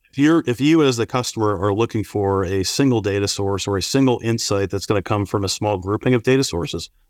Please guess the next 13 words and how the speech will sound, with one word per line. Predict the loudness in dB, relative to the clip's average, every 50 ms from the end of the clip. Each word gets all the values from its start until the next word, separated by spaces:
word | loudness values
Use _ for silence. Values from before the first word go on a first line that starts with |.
| _ _ _ _ -4
we're | -2 -2
actually | 0 2 2 2 2
probably | 2 0 2 2 2
gonna | 2 0 -4
collect | -4 -4 -4 -4 -4 -6 -6 -10 -16 -18 _ -16 -8
more | -4 -2 -2 0 2 2 2
than | 2 2 0
what | 0 -2 -2
you | -4 -6 -8 -8
think | -8 -4 -2 -2 -2 0 2
we | 2 4
would | 4 4 2 0
collect | -2 -2 0 0 -2 -6 -10